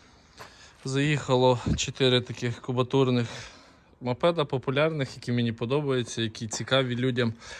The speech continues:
От перший варіант у нас Yamaha N max сто п'ятдесят п'ять. Роблю акцент, що сто п'ятдесят п'ять, тобто це не сто двадцять п'ятий N max.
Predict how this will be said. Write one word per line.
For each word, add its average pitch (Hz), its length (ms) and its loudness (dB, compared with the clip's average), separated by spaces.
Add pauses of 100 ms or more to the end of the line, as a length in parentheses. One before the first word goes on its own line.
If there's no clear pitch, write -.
(280)
От 120 160 -2 (100)
перший 151 520 4
варіант 135 440 4
у 131 40 0
нас 131 280 2
Yamaha 127 340 4
N 135 140 2
max 135 400 0 (420)
сто - 280 0
п'ятдесят 131 480 0
п'ять. 120 360 2 (100)
Роблю 131 320 2
акцент, 175 320 0
що 127 140 -2
сто 147 200 -2
п'ятдесят 131 500 0
п'ять, 113 300 0
тобто - 260 -10
це 113 120 -6
не 113 120 -2
сто - 200 -4
двадцять 117 300 -6
п'ятий 170 300 0
N 160 100 -2
max. 160 320 -4